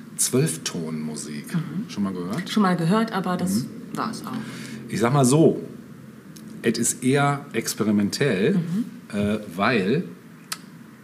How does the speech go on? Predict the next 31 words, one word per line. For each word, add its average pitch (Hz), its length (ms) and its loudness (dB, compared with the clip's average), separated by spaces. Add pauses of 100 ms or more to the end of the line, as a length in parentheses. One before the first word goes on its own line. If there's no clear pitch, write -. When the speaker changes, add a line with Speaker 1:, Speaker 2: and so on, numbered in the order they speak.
(260)
Speaker 1:
ich - 140 -6
will 127 120 8
auch 123 160 4
gar 127 180 4
nicht 135 140 0
zu - 100 2
sehr 120 220 6
in 113 80 6
die 104 140 6 (460)
musikalische 104 1040 2
Tiefe - 260 0
gehen, 104 200 4
weil 104 100 6
das 98 140 0
ist - 160 -2 (160)
auch 117 160 0
für - 160 2
mich 123 340 4 (680)
zu 151 180 4
abstrakt, - 480 2
was 101 140 2
da 92 100 0
passiert. 92 580 0
Also 95 200 -4
es - 80 -4
ist - 80 -6
sehr, 120 180 4
sehr 113 140 4
mathematisch, 101 580 2
das - 180 -4
Ganze. 123 440 2